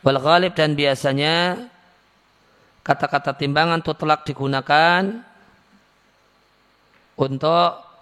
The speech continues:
wahdatis thiqali, satuan berat. Dan yang dimaksudkan di sini adalah timbangan pada hari kiamat.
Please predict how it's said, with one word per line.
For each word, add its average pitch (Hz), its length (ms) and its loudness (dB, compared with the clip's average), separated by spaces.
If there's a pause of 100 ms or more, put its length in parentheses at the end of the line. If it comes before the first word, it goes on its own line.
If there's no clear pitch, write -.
wahdatis 156 640 -2
thiqali, 131 720 -4 (640)
satuan 147 720 0
berat. 139 560 4 (2750)
Dan 139 160 -2
yang 135 80 -6
dimaksudkan 147 760 -2
di 139 120 -8
sini 143 240 -4
adalah 156 560 0 (400)
timbangan 147 640 -2
pada 139 240 -2
hari 131 160 -6
kiamat. 95 480 -10